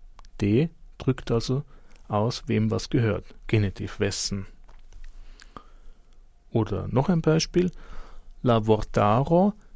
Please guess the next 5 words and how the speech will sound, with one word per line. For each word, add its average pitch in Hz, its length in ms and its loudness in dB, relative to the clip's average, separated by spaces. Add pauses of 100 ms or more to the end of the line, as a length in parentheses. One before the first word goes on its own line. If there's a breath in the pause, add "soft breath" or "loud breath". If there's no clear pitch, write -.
(120)
de 135 140 8
mia 127 400 6
amico 151 640 4
estas 139 420 2
bona. 110 540 4